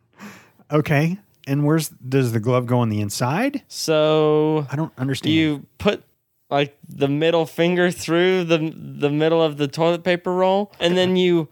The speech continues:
Speaker 2: the part of the glove that your hand goes into, like the,
Speaker 1: Yeah.
Speaker 2: the
Speaker 1: Where
Speaker 2: wrist part, you
Speaker 1: Yeah.
Speaker 2: stretch that out over the top
Speaker 1: Gosh.
Speaker 2: of the, um,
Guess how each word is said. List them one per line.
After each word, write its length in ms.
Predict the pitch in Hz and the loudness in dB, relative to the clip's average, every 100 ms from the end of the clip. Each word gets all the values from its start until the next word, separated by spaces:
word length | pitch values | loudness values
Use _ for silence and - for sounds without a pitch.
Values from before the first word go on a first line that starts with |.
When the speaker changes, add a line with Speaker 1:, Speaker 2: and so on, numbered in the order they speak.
| _ _ - | _ _ -4
Speaker 2:
the 120 | 151 | -4
part 440 | - 180 190 160 | 0 0 0 -2
of 180 | 147 139 | -4 -2
the 80 | 143 | -2
glove 380 | 135 147 151 139 | -2 -2 -2 0
that 260 | 131 - | -2 -2
your 160 | 131 123 | -4 -2
hand 360 | 120 151 156 | 0 0 0
goes 200 | 151 143 | -2 -2
into, 340 | 160 160 180 170 | -2 -4 -2 0
like 180 | 151 127 | 0 -2
the, 340 | 131 120 113 | -2 0 2
Speaker 1:
Yeah. 240 | 110 107 104 _ - | 0 0 -4 _ -6
Speaker 2:
the 100 | 123 | -2
Speaker 1:
Where 100 | 131 | 0
Speaker 2:
wrist 380 | 151 160 - | 0 0 -6
part, 280 | 180 175 190 | -2 0 0
you 100 | 120 | -2
Speaker 1:
Yeah. 180 | 104 107 | -2 0
Speaker 2:
stretch 320 | 135 160 - | -2 -2 -2
that 180 | 160 151 | 0 0
out 260 | 151 147 - | 2 -2 -2
over 680 | 139 156 151 135 127 123 120 _ _ _ _ - | -2 0 0 0 2 2 -2 _ _ _ _ -10
the 160 | 131 127 | -2 -2
top 580 | - 165 147 101 - - _ _ _ - | -4 -2 -2 -2 -6 -20 _ _ _ -18
Speaker 1:
Gosh. 240 | - - | -16 -4
Speaker 2:
of 480 | 131 127 123 123 120 | 0 0 0 -8 -4
the, 340 | 127 123 120 120 | 0 2 2 2
um, 680 | 113 113 110 107 101 98 | 0 -2 -4 -6 -8 -10